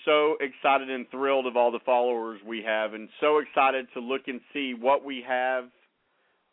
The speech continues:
after the show. So let's move on a little bit, and right now, you've already heard this once, or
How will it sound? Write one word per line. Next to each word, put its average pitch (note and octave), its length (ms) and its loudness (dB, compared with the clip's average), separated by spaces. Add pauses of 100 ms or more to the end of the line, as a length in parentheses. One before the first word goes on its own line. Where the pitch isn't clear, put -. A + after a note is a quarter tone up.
(200)
after F#2+ 280 -10
the A2+ 100 -18 (100)
show. - 160 -14 (1000)
So C#3 60 -4
let's E3+ 340 0
move G#3 400 -6
on G#3 280 2
a F#3+ 60 0
little C#3+ 280 -4
bit, A#2+ 420 -4 (680)
and C#3 400 -2 (180)
right E3 420 0
now, D#3+ 540 -4 (460)
you've C3 180 -10
already G3 240 0
heard G3+ 280 -2
this F3 180 -6 (100)
once, C#3+ 480 -2
or B2+ 120 -4